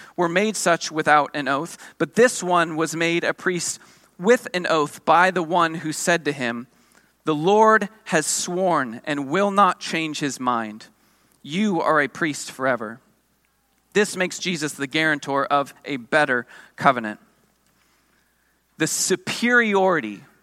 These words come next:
of, of Christ's priesthood is secured by the means of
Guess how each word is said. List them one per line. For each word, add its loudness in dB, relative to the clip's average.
of, 2
of -2
Christ's 2
priesthood -4
is -4
secured 0
by 6
the -2
means -4
of 0